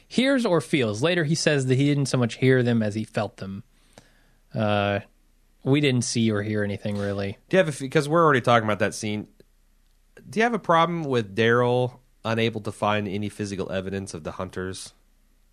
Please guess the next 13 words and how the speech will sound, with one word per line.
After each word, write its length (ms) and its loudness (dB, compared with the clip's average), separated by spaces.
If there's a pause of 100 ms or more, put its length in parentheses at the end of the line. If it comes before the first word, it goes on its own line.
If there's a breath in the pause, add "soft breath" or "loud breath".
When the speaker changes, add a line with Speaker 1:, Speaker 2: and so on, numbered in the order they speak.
(680 soft breath)
Speaker 1:
Uh, 600 4 (3500 loud breath)
he 220 0
has 300 2
always 220 2
been 160 2
Super 260 0
Tracker 360 2
Daryl. 480 -4 (260)
Speaker 2:
Yeah. 240 -6
Speaker 1:
Like, 200 -2
that's 280 2
been 360 2
his 380 -2